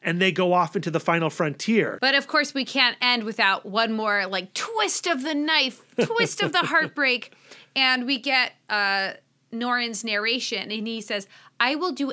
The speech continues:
Speaker 2: everything in my power to ease their pain, for I too know how it feels." Cut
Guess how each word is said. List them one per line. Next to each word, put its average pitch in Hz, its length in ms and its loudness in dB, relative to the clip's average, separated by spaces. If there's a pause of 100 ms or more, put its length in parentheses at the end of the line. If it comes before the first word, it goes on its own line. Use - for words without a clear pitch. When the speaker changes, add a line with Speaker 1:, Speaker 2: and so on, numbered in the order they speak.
Speaker 2:
everything 247 580 -2
in 226 260 -6
my 202 200 0
power 196 420 -2
to 214 280 -14
ease 208 260 -4
their 190 240 -2
pain, 170 500 -4
for 262 480 -4
I 294 320 2
too 269 360 -4
know 220 280 -2
how 214 220 -4
it 202 140 -6
feels." 185 500 -8 (460)
Cut 269 240 2